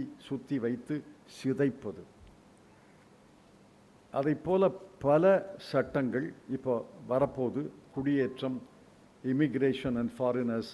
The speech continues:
சட்டம் என்று நிறைவேற்றியிருக்கிறார்கள். அதுவும் அரசியல் சாசனத்தை சிதைப்பது, தனி மனிதன் உரிமைகளை சிதைப்பது, கல்வி உரிமையை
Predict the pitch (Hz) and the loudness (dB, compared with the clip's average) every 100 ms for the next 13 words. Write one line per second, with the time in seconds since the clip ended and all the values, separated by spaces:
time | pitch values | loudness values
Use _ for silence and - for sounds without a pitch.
0 | - - - 120 - 127 113 104 104 104 | -18 -12 -4 -2 0 -2 0 -2 -4 -2
1 | 110 110 110 - 101 92 104 98 107 127 | -2 0 -2 -4 -10 -8 -6 -6 -6 -12
2 | - - - - 120 135 156 196 151 131 | -16 -20 -20 -8 -2 0 0 0 0 -2
3 | 135 135 120 - 117 - 110 - 113 - | -2 -4 -4 -2 -4 -4 -8 -6 -8 -8
4 | 117 110 113 - 98 127 - - - - | -8 -6 -6 -8 -10 -12 -16 -20 -20 -20
5 | - - - - - 135 151 170 143 135 | -20 -20 -20 -20 -4 0 2 2 2 2
6 | 123 113 - 127 143 143 123 117 104 95 | 0 -2 -4 0 2 2 2 0 -2 -6
7 | - - 127 123 120 - 107 113 113 - | -16 -6 -2 0 0 -2 -6 -6 -12 -16
8 | - - - - - - - - - - | -20 -20 -20 -20 -20 -20 -20 -20 -20 -2
9 | 143 156 160 156 127 131 123 117 110 | 2 2 2 0 2 2 2 2 -2